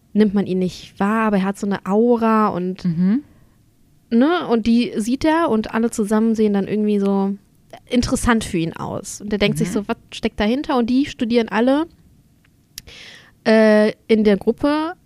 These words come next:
Speaker 1: Griechisch.
Speaker 2: Mhm.
Speaker 1: Griechisch? <laughs> Aber nur die und ein Professor, Julian.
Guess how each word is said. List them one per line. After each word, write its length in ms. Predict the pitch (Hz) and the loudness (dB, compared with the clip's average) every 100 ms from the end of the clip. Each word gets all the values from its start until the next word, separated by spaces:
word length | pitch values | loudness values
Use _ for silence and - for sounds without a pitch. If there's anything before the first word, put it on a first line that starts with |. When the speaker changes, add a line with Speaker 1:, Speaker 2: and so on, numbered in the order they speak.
| _ 202 | _ -10
Speaker 1:
Griechisch. 760 | - 214 - 320 427 - - _ | -2 -2 0 -4 -2 -4 -6 _
Speaker 2:
Mhm. 320 | 170 170 196 311 _ _ - | -6 -2 -2 -4 _ _ -16
Speaker 1:
Griechisch? 880 | - 226 262 - - 320 - _ - - - - - | -10 -10 -10 -20 -20 -20 -20 _ -20 -20 -18 -10 -6
<laughs> 200 | 180 180 - - - - - - - - | -2 -4 -6 -18 -16 -14 -14 -16 -20 -4
Aber 200 | 233 233 | 0 2
nur 320 | 226 240 294 | 4 4 4
die 220 | 285 262 262 | 4 0 -2
und 120 | 233 | -2
ein 140 | 214 | -4
Professor, 520 | - 214 190 - - 180 | -2 -4 -4 -8 -12 -6
Julian. 460 | 190 175 - - | -4 -4 -4 -8